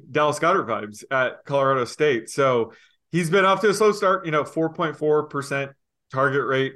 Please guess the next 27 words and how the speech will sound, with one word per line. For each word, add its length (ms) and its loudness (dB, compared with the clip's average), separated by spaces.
uh, 40 -6
on 180 -2
his 200 -10
routes 280 -2
run 180 -4
this 160 -8
year. 160 -4
But, 360 -2
you 80 -4
know, 300 0
rookie 260 -2
tight 220 0
ends 160 2
get 140 2
off 160 0
to 100 -8
slow 200 -4
starts. 440 -2
So 120 -2
do 120 -8
you 100 -6
think 220 -6
he 100 -8
could 140 -6
bounce 240 -2
back 360 -2
and, 320 -6